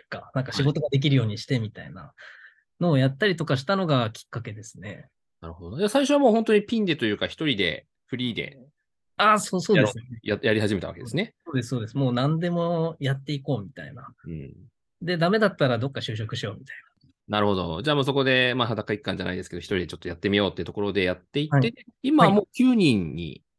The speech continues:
Speaker 2: なった感じ。
Speaker 1: なりました。
Speaker 2: はあ、はあはあ。で、まあ、様々な仕事をちょっとこなしながらというところですが、まあ、面白いなと思ったのが、
Speaker 1: はい。
Speaker 2: 沖縄の方がほ-、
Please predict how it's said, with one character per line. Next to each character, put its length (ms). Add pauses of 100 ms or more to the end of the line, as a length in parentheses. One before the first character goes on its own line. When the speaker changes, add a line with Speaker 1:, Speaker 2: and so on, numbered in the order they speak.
Speaker 2:
な 120
っ 160
た 220 (260)
感 140
じ。 20
Speaker 1:
な 220
り 160
ま 140
し 100
た。 80
Speaker 2:
は 60 (220)
あ、 60 (100)
は 140
あ 40 (100)
は 80
あ。 40
で、 140
ま 80
あ、 40
様 220
々 220
な 100
仕 120
事 360
を 60
ち 80
ょ 40
っ 20
と 80
こ 120
な 120
し 120
な 120
が 100
ら 120
と 100
い 40
う 40
と 100
こ 160
ろ 40
で 60
す 140
が、 140 (280)
ま 80
あ、 40
面 80
白 160
い 40
な 80
と 120
思 160
っ 100
た 80
の 120
が、 260
Speaker 1:
は 40
い。 40
Speaker 2:
沖 120
縄 100
の 60
方 220
が 80
ほ-、 240